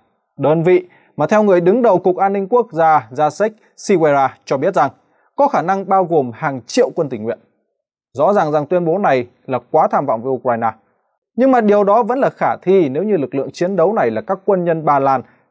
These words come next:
cải trang thành người Ukraine. Bất kể các bên có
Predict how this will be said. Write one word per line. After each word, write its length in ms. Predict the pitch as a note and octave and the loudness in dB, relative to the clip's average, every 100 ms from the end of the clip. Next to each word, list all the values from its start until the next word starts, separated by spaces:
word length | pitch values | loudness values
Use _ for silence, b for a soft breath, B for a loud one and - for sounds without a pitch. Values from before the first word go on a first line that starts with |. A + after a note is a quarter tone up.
| _ | _
cải 240 | G#3+ C#3+ G#2 | 0 0 -2
trang 280 | - D#3 C#3 | 0 0 -2
thành 180 | C3+ A2+ | -8 -8
người 140 | A2 | -8
Ukraine. 440 | G#2 A2 A#2+ G#2+ G#2+ - _ _ _ _ _ - | -8 -6 -4 -4 -6 -10 _ _ _ _ _ -4
Bất 200 | D#3 F#3+ | -4 0
kể 120 | F3+ | -2
các 200 | E3+ G3 | 0 0
bên 220 | F#3 F3 | 0 0
có 100 | E3+ | -2